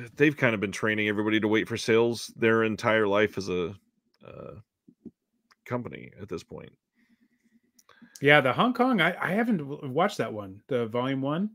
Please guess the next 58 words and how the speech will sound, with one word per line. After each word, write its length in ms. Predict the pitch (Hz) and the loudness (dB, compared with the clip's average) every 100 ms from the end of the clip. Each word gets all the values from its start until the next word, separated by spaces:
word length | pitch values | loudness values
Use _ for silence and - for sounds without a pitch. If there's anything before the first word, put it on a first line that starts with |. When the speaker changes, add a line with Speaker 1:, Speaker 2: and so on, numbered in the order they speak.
| - | -6
Speaker 2:
They 120 | 123 | -2
haven't 220 | 165 151 | 0 0
done 160 | 151 147 | 0 4
a 40 | |
Speaker 1:
Yeah. 120 | 117 | 6
Speaker 2:
volume 180 | 101 120 | 6 2
two 140 | - | 0
yet. 240 | 170 117 101 - _ _ _ | 0 0 -4 -12 _ _ _
Speaker 1:
Not 180 | - 120 | 2 6
Speaker 2:
Have 60 | 123 | 8
Speaker 1:
yet. 80 | 151 | 8
Speaker 2:
you 40 | |
watched 180 | 190 - | 6 2
that? 160 | 185 196 - | 0 0 -2
Have 80 | 151 | 0
you 100 | 170 | 2
watched 160 | 190 | 2
that 80 | 202 | 0
first 240 | 190 208 233 | 0 -2 0
one? 160 | 247 - _ | -4 -6 _
Speaker 1:
I 100 | 117 | 4
watched 720 | 123 135 139 139 - - - - - - | 10 10 10 6 2 -8 -10 -14 -14 -12
w-, 720 | 107 113 113 113 113 110 73 50 - | -8 -6 -4 -4 -4 -6 -8 -10 -4
I, 240 | 117 - | -2 4
I 40 | |
don't, 140 | 120 120 | 4 6
I 120 | 123 | 4
didn't 240 | 120 170 | 4 2
finish 300 | 123 151 139 | 4 6 6
the 80 | - | 4
box 260 | 98 101 - | 4 2 2
set. 100 | 101 | 0
I 80 | 98 | 2
think 140 | 127 | 2
I've 80 | 120 | 4
watched 320 | 104 - - | 2 0 -8
one 400 | 101 98 104 104 | -6 -2 0 0
or 160 | 92 - | -2 -4
two 360 | - - 73 | -10 -8 -6
of 120 | 55 - | -8 -12
them, 300 | - - - _ _ _ _ _ - | -16 -18 -20 _ _ _ _ _ 8
and 120 | 202 | 12
they're 100 | 202 | 12
decent. 480 | 131 151 - 113 113 | 12 4 4 0 4
They're 140 | 131 | 6
not, 240 | 147 139 | 6 4
like, 400 | 113 113 98 - _ 139 | 6 6 4 -4 _ -14
top 300 | - 117 110 | 2 4 6
of 160 | 117 92 | 4 2
the 380 | 101 98 95 - | 2 2 2 0
genre 380 | 104 104 98 95 | 0 -2 0 -4
or 100 | 87 | -6
anything 240 | 85 92 | -8 -8
like 200 | 82 78 | -8 -8
that, 200 | 87 76 | -6 -4
but 100 | 80 | -2
they're 120 | 156 | -2
decent. 420 | 131 - - 76 | -4 -8 -10 -12